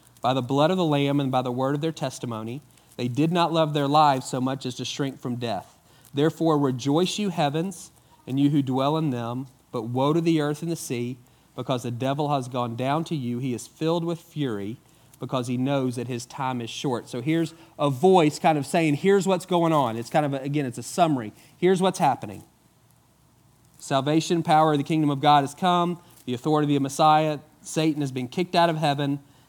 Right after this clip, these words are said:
and now he's furious because of that. "When the dragon saw that he'd been hurled to the earth,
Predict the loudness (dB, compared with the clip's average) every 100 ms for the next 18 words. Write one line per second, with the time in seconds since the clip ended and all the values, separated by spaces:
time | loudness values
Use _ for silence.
0 | _ -2 2 2 0 -4 -12 _ 0 2
1 | 0 -4 -8 -16 -18 _ _ _ _ -6
2 | 2 2 2 -4 -6 -6 -14 _ _ -16
3 | 0 2 2 4 6 8 6 -2 4 8
4 | 8 6 2 0 0 -2 -2 0 2 0
5 | -2 -4 -4 -4 -4 -6